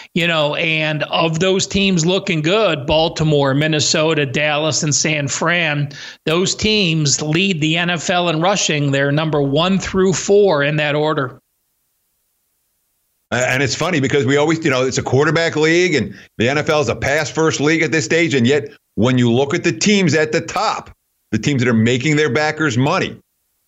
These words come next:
Speaker 2: you know, Baltimore, Minnesota, Dallas, San Fran, all, well, Dallas hasn't been. The rest of them have all been elite point spread teams this year. A-, and lo and behold, they're all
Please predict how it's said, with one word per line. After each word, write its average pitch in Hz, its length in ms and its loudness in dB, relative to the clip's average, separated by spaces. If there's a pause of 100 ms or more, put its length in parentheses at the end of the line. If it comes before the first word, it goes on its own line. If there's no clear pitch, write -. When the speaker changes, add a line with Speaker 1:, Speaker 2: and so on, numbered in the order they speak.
Speaker 2:
you 104 80 0
know, 98 140 0 (100)
Baltimore, 139 560 -2 (220)
Minnesota, 120 600 0 (240)
Dallas, 120 480 -4
San 127 380 -2
Fran, 123 480 -2 (220)
all, 151 560 2 (1080)
well, 151 340 -2 (200)
Dallas 123 260 0
hasn't 78 260 -4
been. 80 200 -4 (180)
The 113 80 2
rest 165 240 0
of 127 40 0
them 117 80 0
have 110 100 2
all 113 100 0
been 107 140 2
elite 117 240 0
point 127 180 0
spread 87 240 -2
teams 80 280 -2
this 73 180 -4
year. 65 260 -4 (560)
A-, - 40 -2
and 98 380 -2
lo 98 140 0
and 107 80 0
behold, 107 360 2
they're 92 120 2
all 107 400 0